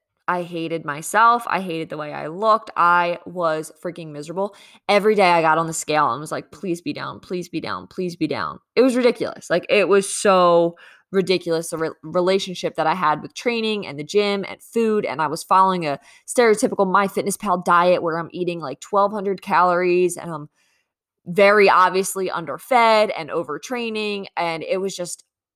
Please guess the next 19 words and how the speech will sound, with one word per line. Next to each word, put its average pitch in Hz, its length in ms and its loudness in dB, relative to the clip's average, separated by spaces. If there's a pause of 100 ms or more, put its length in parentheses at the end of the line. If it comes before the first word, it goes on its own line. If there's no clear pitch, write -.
(140)
a 185 40 -4
freaking 196 360 -4
hot 180 240 2
mess, - 480 -16 (360)
you 170 100 -10
know, 160 320 -4 (260)
really 190 440 2
big 165 280 2
hot 156 280 0
mess. 98 260 -12
So 175 380 2 (800)
eventually, 226 640 0 (480)
um, 170 580 0
I 175 500 2
had 190 120 -6
the 170 100 -2
opportunity 180 640 -2 (120)
to 175 260 -4
play 160 840 -2